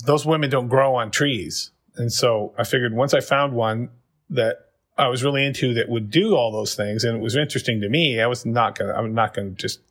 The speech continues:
figure out just, that'll be happening right around the corner again. You know, I'm, feel like I'm too smart for that.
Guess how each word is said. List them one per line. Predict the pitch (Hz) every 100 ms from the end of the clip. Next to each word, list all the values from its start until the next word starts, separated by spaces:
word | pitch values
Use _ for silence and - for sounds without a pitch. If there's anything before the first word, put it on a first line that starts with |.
| -
figure | - 107 98
out | 95 -
just, | - - - -
that'll | 123 117
be | 110 110
happening | 101 117 - 101
right | 101 101
around | 101 98
the |
corner | 92 120 110 95
again. | 92 90 87 - - - - _ _ _ -
You | 123
know, | 117 120 - _ -
I'm, | 120 120 - _ _ _ _
feel | - 131 117
like | -
I'm | 110
too | 135
smart | - 113 110
for | -
that. | 104 101 95 -